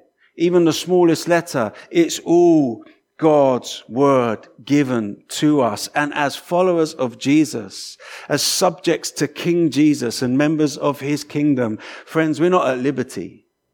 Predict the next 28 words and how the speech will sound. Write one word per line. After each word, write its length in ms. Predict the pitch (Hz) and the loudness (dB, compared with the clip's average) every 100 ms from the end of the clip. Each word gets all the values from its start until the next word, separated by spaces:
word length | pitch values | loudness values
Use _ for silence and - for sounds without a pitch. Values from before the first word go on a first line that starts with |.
| _ _ _ _ - | _ _ _ _ -6
to 100 | 143 | -4
pick 260 | - - | -2 -2
and 140 | 143 123 | 0 -2
choose 460 | - 147 117 101 | 0 2 2 0
when 120 | 120 117 | -2 -2
it 140 | - | -4
comes 640 | 127 123 104 98 - - _ _ _ _ _ _ _ | -6 -4 -4 -10 -14 -18 _ _ _ _ _ _ _
to 140 | 120 | -6
the 100 | 107 | -6
scriptures. 800 | - 123 - - 98 95 - - _ _ _ - | -6 -6 -8 -8 -14 -14 -18 -20 _ _ _ -4
It's 300 | 143 - - | -4 -4 -10
all 460 | 147 151 143 117 92 _ _ _ - | 0 2 2 0 -6 _ _ _ -4
God's 600 | 147 131 110 98 - - _ | 0 0 -2 -4 -12 -20 _
word 520 | 95 123 123 104 92 - _ _ _ _ _ _ _ _ _ | -8 -2 0 -2 -8 -18 _ _ _ _ _ _ _ _ _
given 340 | 151 160 151 127 | 2 2 2 -4
to 240 | - 123 | -4 -2
us 520 | 101 95 - - - _ _ _ _ _ _ | -2 -4 -10 -12 -14 _ _ _ _ _ _
by 420 | 110 - 135 127 | -12 -2 0 0
God. 520 | 120 117 98 87 - _ _ _ - | -2 -4 -4 -8 -20 _ _ _ 2
It 180 | 160 - | 2 2
all 300 | 151 165 160 | 4 6 6
carries 640 | - - 175 147 135 117 | 2 -4 0 0 -2 -6
power 600 | - - 147 131 123 107 - - - | -12 -6 -6 -4 -4 -4 -8 -18 -18
and 220 | - 131 135 | -4 -4 -2
authority 640 | 117 - 135 117 110 117 | -8 -4 0 0 -2 -6
and 120 | 110 | -4
has 220 | 107 123 - | -4 -6 -6
something 640 | - 127 117 - 113 | -4 -4 -4 -6 -6